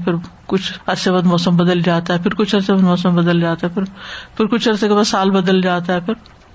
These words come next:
ہر روز دن بدل جاتا ہے، ہر روز ڈیٹ بدل جاتی ہے، ہر روز ڈیٹ بدل جاتی ہے۔ کچھ نہیں کر پاتے، اس نے تو بدلتے جانا، آگے بڑھتے جانا۔ کتنے بے اختیار ہیں ہم یہاں۔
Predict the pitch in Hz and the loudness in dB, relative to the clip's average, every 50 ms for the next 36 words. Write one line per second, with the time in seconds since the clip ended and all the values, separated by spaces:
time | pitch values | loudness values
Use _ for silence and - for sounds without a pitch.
0 | - - - - - - - - - 220 214 202 208 208 208 170 190 208 208 196 | -20 -20 -20 -20 -20 -18 -8 -4 -2 0 2 2 4 2 4 4 4 4 4 4
1 | 190 180 175 180 180 170 175 170 170 170 - 180 185 196 196 208 196 190 160 180 | 4 4 2 2 2 2 2 2 0 0 0 0 2 2 2 2 2 2 2 2
2 | 185 180 190 196 175 170 175 175 170 175 170 175 190 196 202 208 202 196 180 185 | 0 0 2 0 0 2 2 2 2 2 2 2 0 0 2 2 2 2 2 0
3 | 180 175 180 180 175 175 240 196 196 196 196 - - - - - - - - 247 | 0 0 -2 -4 -4 -6 -6 -8 -8 -8 -10 -14 -18 -20 -20 -20 -12 -6 -4 -2
4 | 233 - 269 294 302 - 302 233 196 196 185 165 170 175 185 - - - - - | 0 2 0 0 0 0 0 -2 0 0 -2 -2 -4 -6 -12 -16 -18 -20 -20 -20
5 | - - - - - - - - - - - - - 226 220 220 220 190 208 180 | -20 -20 -20 -20 -20 -20 -20 -20 -20 -14 -6 -2 0 0 2 2 2 2 2 2
6 | 202 208 202 214 220 196 196 165 156 - - - 180 202 214 214 247 226 214 208 | 2 0 2 0 0 0 -2 -4 -4 -4 -4 -2 -2 0 0 2 0 2 2 0
7 | 214 226 - 254 254 233 202 175 165 165 175 - - - - - - - 240 233 | 0 0 -2 -2 -2 0 0 -2 -2 -2 -6 -10 -14 -18 -18 -10 -6 -4 -4 -4
8 | - - 202 254 285 285 247 254 233 226 - - 208 175 170 170 170 165 170 180 | -2 0 0 2 2 2 2 2 0 0 -2 -2 -2 0 0 0 0 0 -2 0
9 | 170 185 175 160 165 | 0 -2 -2 -2 -4